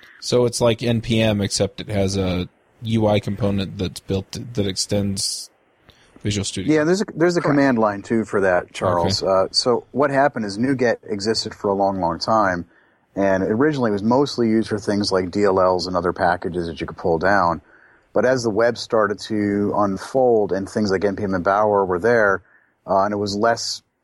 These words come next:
Speaker 2: I'm gonna say, going on a limb and say it was less sure, you know, kind of who was gonna be the leading package manager out there, people started throwing in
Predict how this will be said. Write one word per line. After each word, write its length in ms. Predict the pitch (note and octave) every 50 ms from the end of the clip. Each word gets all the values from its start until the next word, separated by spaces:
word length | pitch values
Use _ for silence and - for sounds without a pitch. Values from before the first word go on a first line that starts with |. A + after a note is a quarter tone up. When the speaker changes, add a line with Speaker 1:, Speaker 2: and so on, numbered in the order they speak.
| _ _ -
Speaker 2:
I'm 100 | C3 C#3+
gonna 140 | C#3 C3+
say, 420 | C3 - C3 A#2+ A#2 A2 G#2+ G#2 G2+
going 200 | F2 A#2+ A#2+ G#2+
on 80 | G2+
a 20 | G2+
limb 140 | G#2 A2+ A2
and 60 | G2+
say 100 | G2+ G#2+
it 20 |
was 140 | F#2 F#2 F2+
less 200 | G2+ G#2+ A2 G#2+
sure, 400 | - - - - A#2+ A#2 A2 G#2
you 120 | G2+ G2
know, 200 | F#2 F#2 F#2+ F#2 F2+
kind 220 | - - A2 G2
of 120 | F#2+ F2 E2+
who 140 | G#2 A2
was 120 | G#2+ G#2 F2
gonna 140 | - G2 F#2
be 60 | F2+
the 60 | F2+
leading 440 | F2 F2+ G2 G2 F#2+ F#2 F2+ F2 F2
package 400 | - - C3+ D3 - - F2 D#2
manager 340 | E2+ E2 E2 D#2 - D2+ D2+
out 160 | D2+ D#2 -
there, 260 | E2+ D#2+ D#2 D#2 D#2 - _ - - _ -
people 260 | D3 D3 C#3+ D3+ C3
started 380 | - - - B2+ A#2 A2 G#2
throwing 460 | - - - A2+ A2 A2 G#2 G2+ G2+ G2+
in 420 | G2+ G2+ G2 F#2+ F#2+ F2+ E2+ D2